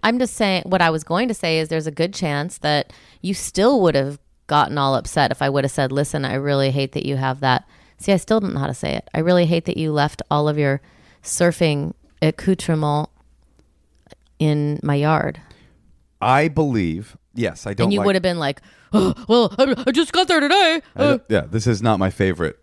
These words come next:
Speaker 2: rhetorical game that we play, which is <laughs> guessing the dialogue that I would have reacted to the thing that you didn't say.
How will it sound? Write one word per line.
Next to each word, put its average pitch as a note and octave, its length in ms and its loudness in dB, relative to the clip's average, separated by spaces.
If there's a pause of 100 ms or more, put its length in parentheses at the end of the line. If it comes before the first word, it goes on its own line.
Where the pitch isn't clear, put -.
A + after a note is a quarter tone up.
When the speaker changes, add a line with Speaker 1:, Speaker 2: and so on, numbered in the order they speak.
Speaker 2:
rhetorical E2 540 -2
game D#2 260 -4
that D2+ 60 -6
we D#2 120 -4
play, D2+ 220 -4
which D2+ 220 -2
is D2+ 240 -6
<laughs> - 60 -16
guessing F#2 440 0
the D#2+ 140 2
dialogue D#2+ 560 2
that D#2+ 120 2
I D#2+ 60 4
would E2 260 0
have E2+ 220 -4
reacted D#2 500 0
to E2+ 80 0
the D2+ 120 -2
thing F2 240 -2
that D#2 80 -4
you E2 120 -2
didn't C#2+ 300 -4
say. C#2+ 300 -2